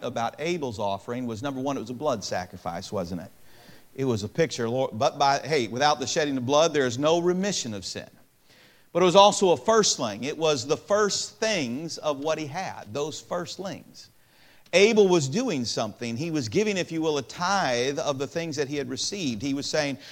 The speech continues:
"Lord, not only is this a blood sacrifice, a symbol of what was coming and a picture of what you've already done, but Lord, I want you to know something. You have the first of me.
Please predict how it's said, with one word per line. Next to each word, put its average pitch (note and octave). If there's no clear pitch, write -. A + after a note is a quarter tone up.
"Lord, E3+
not F3
only G#3+
is D3
this D#3+
a D#3
blood D#3+
sacrifice, C#3+
a B2+
symbol E3+
of B2+
what B2+
was A2+
coming C#3+
and B2+
a A2+
picture D3+
of C3
what B2
you've B2
already A#2
done, C#3+
but C#3
Lord, D#3+
I D3+
want E3
you C#3+
to C3+
know E3+
something. C3+
You C#3+
have D#3
the B2+
first -
of F#2+
me. F2